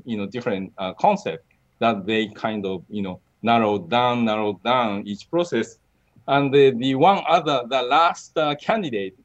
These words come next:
uh, other than Horizon was quite, quite interesting to me as well. And there are, like, a divided, you know, opinions about which they should go. But, uh, so, so that's a process. And, uh, looking at all these, uh, uh, resources, studios, we're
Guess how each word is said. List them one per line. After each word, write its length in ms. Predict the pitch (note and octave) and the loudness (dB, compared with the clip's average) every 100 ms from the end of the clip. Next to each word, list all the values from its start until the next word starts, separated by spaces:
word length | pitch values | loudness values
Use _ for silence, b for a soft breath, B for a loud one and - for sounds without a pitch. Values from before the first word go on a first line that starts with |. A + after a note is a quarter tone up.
| _ - | _ -8
uh, 40 | |
other 400 | B2 A#2+ B2 A#2+ | -2 -2 -2 -4
than 200 | A2+ G#2 | -4 -6
Horizon 540 | G2 C3+ F3+ A#2 F#2+ F#2+ _ _ | -2 2 2 0 -8 -14 _ _
was 240 | B2+ A#2+ | -8 -8
quite, 500 | - - G3+ F#3+ D#3 | -10 -10 -6 -6 -6
quite 320 | - F#3+ F#3+ D3 | -10 -6 -6 -6
interesting 720 | B2 F3+ - - - F#2+ F2+ - _ _ | -8 -8 -8 -8 -8 -8 -8 -12 _ _
to 240 | - A2+ | -4 -2
me 400 | G#2+ D3 D#3 F#2+ - _ _ | 2 2 2 0 -6 _ _
as 200 | G2 G#2 | -2 -2
well. 380 | F#2+ E3+ C#3 C3+ | 2 4 4 2
And 300 | A#2 B2 A#2 | -2 -2 2
there 140 | C3 C3 | 4 4
are, 40 | |
like, 200 | A#2 G#2+ | 2 -2
a 60 | G2+ | -6
divided, 600 | G2 G#2 A2+ G#2+ G#2 G2 | -8 -2 0 0 -2 -4
you 100 | - | -10
know, 220 | G2+ F#2+ - | -8 -8 -12
opinions 540 | - D#3+ G3 C3+ G2+ | -10 -4 0 0 -2
about 420 | F#2 F2 F2 E2 F#2+ | -4 -4 -4 -6 -10
which 300 | G2 - - | -10 -10 -4
they 160 | G2 | -4
should 240 | F#2 F2+ - | -4 -10 -4
go. 240 | B2 A#2 | 0 0
But, 300 | D#2+ F#2 - - | 0 -4 -4 -6
uh, 180 | F#2 E2+ b b b b | -6 -6 b b b b
so, 240 | - F3+ | 2 2
so 220 | E3 F#3 | 4 2
that's 240 | F#3 A#3+ G3+ | 2 2 0
a 60 | |
process. 500 | - D#3+ - A#2 A#2 - | 0 0 2 -2 -2 0
And, 240 | C3+ C3 C3 | 0 2 0
uh, 40 | |
looking 300 | C#3+ F3 F3 | 0 -2 2
at 200 | D3+ C#3+ _ _ _ | 2 0 _ _ _
all 240 | - D3 D3+ | -2 0 0
these, 380 | C3 C3 A#2+ C3 | -2 -2 -2 0
uh, 320 | B2+ B2 A#2 - _ _ - | 4 4 2 -2 _ _ -6
uh, 500 | A#2 A#2 A2+ A2+ A2 | 0 2 2 2 2
resources, 640 | B2 D#3+ D3+ B2 A#2+ A2 G2+ | 2 0 -2 -2 -2 -2 -4
studios, 580 | - F#3 E3 B2+ G#2+ G2+ | -2 0 2 2 0 0
we're 180 | A#2 | 0